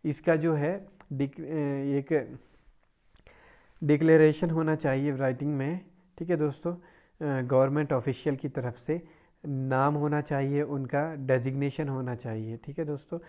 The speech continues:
गवर्नमेंट ऑफिशियल का जो वो पार्सल भेज रहे हैं, उनका नाम प्लस उनका डेजिग्नेशन और sender and addressee, ठीक है,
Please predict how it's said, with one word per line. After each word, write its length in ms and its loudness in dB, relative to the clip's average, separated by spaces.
गवर्नमेंट 500 2
ऑफिशियल 520 -4
का 200 -6
जो 220 -4
वो 580 -2
पार्सल 340 -2
भेज 360 -4
रहे 120 -4
हैं, 180 -10
उनका 340 -4
नाम 440 -2
प्लस 220 -2
उनका 240 -2
डेजिग्नेशन 760 -4
और 160 2
sender 460 2
and 220 -2
addressee, 480 -4
ठीक 120 -6
है, 120 -6